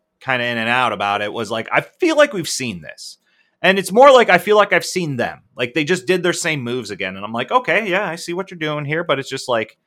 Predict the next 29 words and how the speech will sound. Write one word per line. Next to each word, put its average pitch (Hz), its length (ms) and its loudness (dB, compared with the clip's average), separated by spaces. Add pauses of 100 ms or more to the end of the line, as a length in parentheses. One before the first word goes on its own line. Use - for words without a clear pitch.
(220)
it 139 80 -8
was 147 160 -2
iterative. 107 400 0
I 104 80 -8
was 104 100 -6
just 110 160 -10
like, 98 220 -6 (220)
"We're 98 100 -16
doing 233 280 0
this 415 280 0
again." 110 480 0
And 143 180 -6
I, 131 40 -8 (520)
I'm 185 80 -10
not 240 220 4
complaining. 220 580 -2
I'm 202 100 0
not 190 140 2
like, 175 160 0
"How 190 120 2
dare 220 340 8
they?" 151 260 4
It's 170 160 -4
just, 139 200 -8
like, 127 260 -6 (500)
I 131 60 -4
feel 208 360 2
like 147 380 0
that 160 240 6